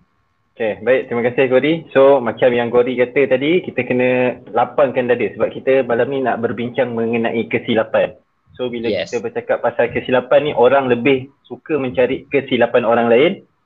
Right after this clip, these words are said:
Speaker 1: tapi dia tak nampak kesilapan diri dia sendiri.
Speaker 2: Betul.
Speaker 1: Ha, so, saya berbalik, balik kepada Mac tadi, macam dia kata,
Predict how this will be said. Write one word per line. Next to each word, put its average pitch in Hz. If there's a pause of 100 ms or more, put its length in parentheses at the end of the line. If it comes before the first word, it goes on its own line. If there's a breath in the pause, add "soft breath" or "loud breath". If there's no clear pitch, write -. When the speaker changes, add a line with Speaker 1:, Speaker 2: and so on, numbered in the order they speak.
(120)
Speaker 1:
tapi 139
dia 147
tak 147
nampak -
kesilapan 120
diri 101
dia 95
sendiri. 95 (160)
Speaker 2:
Betul. 123 (240)
Speaker 1:
Ha, 85
so, 147 (800)
saya 120
berbalik, 127
balik 120
kepada 113
Mac 123
tadi, 131
macam 127
dia 113
kata, 123